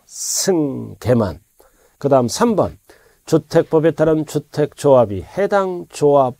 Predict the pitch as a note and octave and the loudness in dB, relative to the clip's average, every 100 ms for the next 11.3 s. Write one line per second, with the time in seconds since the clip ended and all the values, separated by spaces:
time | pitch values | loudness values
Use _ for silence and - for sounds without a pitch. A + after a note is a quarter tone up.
0 | - C3 G#3+ G#3+ G#3 G3 F#3+ F#3 F3 - | 0 0 2 0 -2 -2 -6 -8 -10 -14
1 | D#3 D3 - A#2+ G2 E2+ D#2+ B2 E2 _ | -8 -8 -8 -10 -8 -10 -6 -6 -6 _
2 | _ _ _ _ - C3 A#2+ G2 - - | _ _ _ _ -2 0 0 -4 -12 -6
3 | A2+ F#3 G3+ G3+ F3 - G3 F3+ F3 F3 | 0 0 0 -4 -6 -4 -2 -4 -6 -10
4 | E3 D#3+ D#3+ C#3+ B2+ B2 A2 G2+ F2 - | -8 -2 0 2 0 0 0 -2 -10 -8
5 | F3+ D#3+ D#3 - D#3 D3 C#3+ G#2+ G#2+ G#2 | -6 -6 -8 -6 -4 -4 -6 -6 -4 -4
6 | F#2+ D2 D2 _ - A2+ A2 G#2 F#2+ _ | -6 -12 -18 _ -10 -4 -2 -4 -10 _
7 | _ _ - A2 F#3+ G3 F#3 F3+ E3+ D#3+ | _ _ -4 -2 -2 -4 -10 -10 -8 -8
8 | D#3 - B3 B3+ _ _ _ _ - - | -8 -2 0 0 _ _ _ _ -14 -2
9 | A#2 B2 A#2 - _ - _ _ - G2+ | 4 6 6 2 _ -20 _ _ -12 -8
10 | G#2 G2+ A#2 F#3+ F#3 F#3 F#3 F3+ F3 F#3 | -6 -6 -6 -6 -4 -4 -4 -4 -6 0
11 | G3+ D3 | 0 0